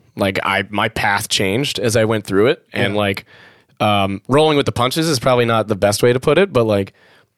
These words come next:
Speaker 1: I always had, like, my eye on the end goal, and I was like, "Okay, like, maybe I'll, I'll diverge here and do, and do something a little
Speaker 2: I love
Speaker 1: different."
Speaker 2: that.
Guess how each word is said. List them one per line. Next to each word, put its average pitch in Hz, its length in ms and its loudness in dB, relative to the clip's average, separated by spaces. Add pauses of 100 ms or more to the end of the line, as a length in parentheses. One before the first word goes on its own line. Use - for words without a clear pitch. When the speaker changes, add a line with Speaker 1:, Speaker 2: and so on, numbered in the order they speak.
Speaker 1:
I 131 140 4
always 127 320 4
had, 117 280 2
like, 110 280 -2
my 110 220 -2
eye 101 200 2
on 98 120 -2
the 82 120 -8
end 101 200 -6
goal, - 320 -6 (100)
and 110 80 -4
I - 20 0
was 104 100 0
like, 104 120 0
"Okay, 131 300 2
like, 113 180 0
maybe 117 420 2
I'll, 110 480 2
I'll 110 140 2
diverge 104 400 0
here 101 240 0
and 98 200 -4
do, - 120 -6
and 101 100 -6
do 98 100 -8
something 98 280 -8
a - 20 -14
little 92 140 -8
Speaker 2:
I 113 40 -6
love 113 80 -4
Speaker 1:
different." 104 300 -2
Speaker 2:
that. 98 80 -18